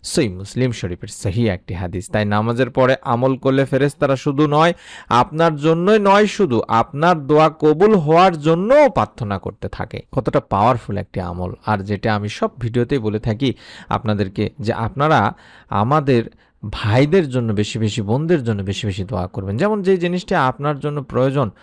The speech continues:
অন্য কারোর জন্য প্রয়োজন হতে পারে, তারা যখন দোয়া চায় আপনার কাছে তখন তাদের জন্য বেশি বেশি দোয়া করবেন। রব্বুল আলামিন আপনার দোয়া কবুল করবেন,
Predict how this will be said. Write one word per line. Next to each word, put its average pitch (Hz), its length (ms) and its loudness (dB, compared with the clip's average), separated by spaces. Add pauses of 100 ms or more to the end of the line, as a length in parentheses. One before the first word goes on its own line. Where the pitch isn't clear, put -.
(200)
অন্য 120 240 0
কারোর 110 280 0
জন্য 110 320 -2
প্রয়োজন 98 400 -4
হতে 98 240 -6
পারে, 90 220 -4
তারা 95 220 -2
যখন 95 360 -4
দোয়া 95 240 0
চায় 92 300 -4 (340)
আপনার 95 300 -6
কাছে 98 280 -8
তখন 101 300 -4
তাদের 107 340 -4
জন্য 104 180 -4
বেশি 95 300 -4
বেশি 117 220 -2
দোয়া 92 260 -6
করবেন। 92 400 -6
রব্বুল 113 300 0
আলামিন 156 380 2 (320)
আপনার 113 440 -2
দোয়া 135 260 4
কবুল 123 260 -2
করবেন, 139 300 0